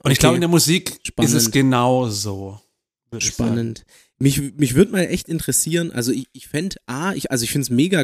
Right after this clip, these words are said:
Speaker 2: cool, ich komm jetzt auch spontan auf die Idee, ohne das mit dir abzustimmen, aber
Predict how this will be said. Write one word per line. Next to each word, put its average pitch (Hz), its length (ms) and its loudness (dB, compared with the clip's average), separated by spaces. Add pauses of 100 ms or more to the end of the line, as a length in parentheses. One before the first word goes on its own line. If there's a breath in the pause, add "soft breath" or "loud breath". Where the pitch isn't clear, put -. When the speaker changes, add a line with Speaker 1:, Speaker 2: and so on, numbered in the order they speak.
(140)
Speaker 2:
cool, 196 140 4
ich 139 100 -2
komm 131 140 2
jetzt 123 120 -2
auch 113 160 -2
spontan 120 460 -2
auf - 160 -4
die 127 80 -4
Idee, 117 180 2
ohne 147 240 4
das 135 180 0
mit 120 120 -4
dir 110 140 0
abzustimmen, 143 520 -2
aber 120 280 0